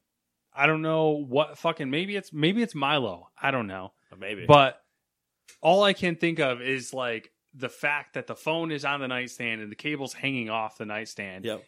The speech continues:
Speaker 1: It's, like, torquing on the, the end of it.
Speaker 2: Oh, I don't know.
Speaker 1: I don't
Speaker 2: I don't
Speaker 1: know.
Speaker 2: I don't have any of that problem. And when I charge it in the car,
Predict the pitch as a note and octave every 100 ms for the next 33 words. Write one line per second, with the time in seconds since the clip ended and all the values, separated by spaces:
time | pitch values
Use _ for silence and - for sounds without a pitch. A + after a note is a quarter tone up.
0 | _ C3+ C#3+ A#2+ - C#3+ C3+ B2 G#2+ G#2
1 | G#2+ G2 G2+ G2 G2+ - B2 G#2 G2+ G2
2 | F2 - _ _ - F#2+ F#2 F#2+ A2+ A2+
3 | B2+ C3 A2 E2+ - C3 C3 A#2+ A#2 A2
4 | G#2+ - G#2+ G#2 G2 A2+ A2 - B2 A#2+
5 | B2 A2 G#2 - G#2+ A2 G2+ F#2